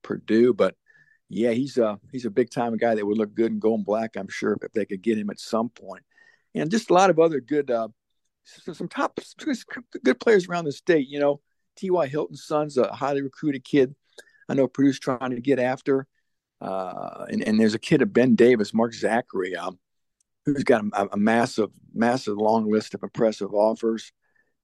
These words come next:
who, uh, again, I think Purdue's interested in, but probably the top player in the state, if they could get him, would be special too. So you're right.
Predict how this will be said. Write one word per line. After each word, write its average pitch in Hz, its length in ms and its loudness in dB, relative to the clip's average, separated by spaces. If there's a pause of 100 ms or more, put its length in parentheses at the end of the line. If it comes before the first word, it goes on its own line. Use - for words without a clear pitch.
(120)
who, 107 240 -2
uh, 101 360 -4 (140)
again, 107 420 0
I 95 120 -4
think - 220 -2
Purdue's 113 260 -2
interested 113 460 0
in, 123 200 4
but 104 180 0 (440)
probably 131 220 2
the - 60 -8
top 123 260 -2
player 123 160 -4
in 113 60 -4
the 104 60 -6
state, 120 340 0
if 110 100 -6
they 113 100 -2
could 110 100 -20
get 113 180 0
him, 120 180 -2
would 107 100 -8
be 107 60 -12
special 110 500 0
too. 123 280 2
So 110 160 0
you're 135 180 2
right. 143 280 6